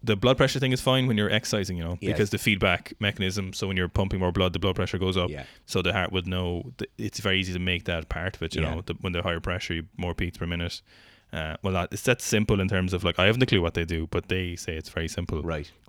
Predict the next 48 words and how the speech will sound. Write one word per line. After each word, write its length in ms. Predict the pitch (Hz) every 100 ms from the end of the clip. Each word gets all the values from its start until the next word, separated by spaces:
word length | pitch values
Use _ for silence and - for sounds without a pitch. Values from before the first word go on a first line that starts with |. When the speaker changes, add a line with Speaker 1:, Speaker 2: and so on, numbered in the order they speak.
| -
Speaker 1:
But 420 | 95 92 - - _ - - - - _ -
there's 160 | 101 98
issues 260 | 92 95
with, 160 | 95 90
like, 480 | 90 85 - - - - - - -
winding 440 | 98 104 92 92
down 160 | 87 87
for 140 | -
sleep 320 | 82 - 90 -
or 80 |
stuff 200 | 90 90
like 120 | 95 82
that, 160 | 82
you 80 | 82
know, 280 | 87 85 85 110 110 107 -
um, 520 | 80 80 78 78 78 _ _
like, 100 | - -
what 240 | 101 92 95
it, 140 | 95
what 160 | 92 90
would 140 | 92
be 100 | 95
your 140 | 92
resting 400 | 90 90 - 87
heart 200 | 92 85
rate, 240 | - 90 85
things 240 | - 113
like 120 | 92
that, 220 | 85 85 -
you 40 |
know. 100 | 80
So, 80 | 78 76
Speaker 2:
Yeah. 120 | 65 - - - - -
Speaker 1:
so 120 | -
there's, 160 | 101 101
like, 180 | 95 95
it's 80 | 107
a 60 |
really 160 | 127 127
simple 320 | 117 104 95
problem, 320 | 98 90 87
but 100 | 85
it's 100 | 85
also 280 | 85 - 82
incredibly 400 | 82 - 90 85
complex. 540 | - 90 82 85 - - - - -
Speaker 2:
You 100 | 104
know, 200 | 143